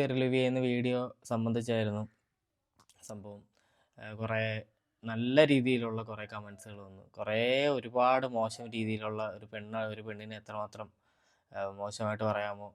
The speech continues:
അല്ലെങ്കിൽ ആ പെണ്ണിൻ്റെ വയറ്റിൽ കിടക്കുന്ന കുട്ടി എത്രമാത്രം മോശമായിട്ട് പറയാമോ, ആ രീതിയിലുള്ള,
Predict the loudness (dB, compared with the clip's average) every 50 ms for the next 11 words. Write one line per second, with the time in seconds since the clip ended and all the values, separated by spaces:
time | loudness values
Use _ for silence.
0 | _ _ -10 -8 -8 -6 -4 -4 -4 -4 -4 -6 -8 -12 _ _ -6 -6 -4 -4
1 | -6 -6 -6 -4 -4 -4 -4 -4 -6 -6 -6 -6 -6 -6 -8 -8 -10 -12 -8 -4
2 | -4 -4 -4 -4 -6 -6 -6 -4 -4 -6 -4 -4 -6 -6 -6 -6 -6 -4 -2 -2
3 | 0 0 0 -2 -2 -4 -8 -10 -8 -6 -6 -4 -2 -2 -2 -2 -2 -2 -2 -2
4 | 0 0